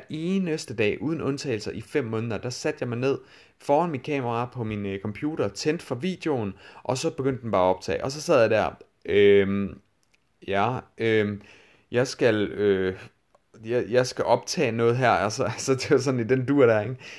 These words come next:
Og, og basically så fortalte jeg, hvad det var, der var sket i løbet af dagen. Øh, brugte lige en tredive til, til fyrre sekunder eller et eller andet til lige at fortælle lidt omkring, hvad der var sket.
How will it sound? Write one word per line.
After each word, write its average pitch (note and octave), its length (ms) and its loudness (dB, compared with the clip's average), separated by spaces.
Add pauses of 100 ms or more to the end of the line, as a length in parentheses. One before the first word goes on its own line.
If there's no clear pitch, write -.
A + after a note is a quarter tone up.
(100)
Og, A2 300 4
og B2 100 -4
basically C3+ 440 2
så A#2 120 -4
fortalte B2+ 400 -2
jeg, G2+ 60 2
hvad G#2+ 120 2
det G#2 80 -2
var, G#2+ 100 2
der G2+ 80 2
var E2+ 60 -2
sket G2+ 300 -4
i - 20 -8
løbet G2 240 0
af E2+ 60 -2
dagen. F2 460 0
Øh, G2+ 220 0
brugte C#3+ 240 0
lige D3+ 140 -6
en C3+ 140 -4
tredive C3 440 0
til, G2 360 -4
til G2+ 140 -8
fyrre A2+ 240 -2
sekunder A#2+ 360 -2
eller F#2+ 120 2
et G#2+ 40 4
eller G#2+ 140 -2
andet A2+ 140 -6
til B2+ 140 -10
lige A#2 100 -4
at G#2+ 40 -6
fortælle A2+ 300 -4
lidt G#2+ 120 0
omkring, G2+ 280 -4
hvad G2 120 -4
der F#2 60 -6
var F2 60 -6
sket. A#2 380 -4